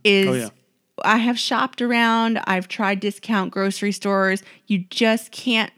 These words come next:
Speaker 1: beat the price of what a big box store like B J's or Costco charges for a large container of cashews.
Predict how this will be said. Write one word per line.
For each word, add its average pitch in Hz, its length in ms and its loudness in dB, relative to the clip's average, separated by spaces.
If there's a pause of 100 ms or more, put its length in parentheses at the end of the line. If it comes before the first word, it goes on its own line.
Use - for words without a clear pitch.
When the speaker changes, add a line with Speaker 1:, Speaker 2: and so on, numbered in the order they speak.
Speaker 1:
beat 190 220 -6
the 185 60 0
price 180 600 0 (160)
of 175 340 0
what 196 280 -2
a 190 40 0
big 190 240 -2
box 175 360 -2
store 165 260 -4
like 175 240 -4
B 175 180 -2
J's 180 320 0
or 160 80 -4
Costco 180 600 -4
charges 202 600 0
for - 200 -4
a 190 80 2
large 175 380 0
container 170 460 -2
of 175 120 -4
cashews. 170 600 -2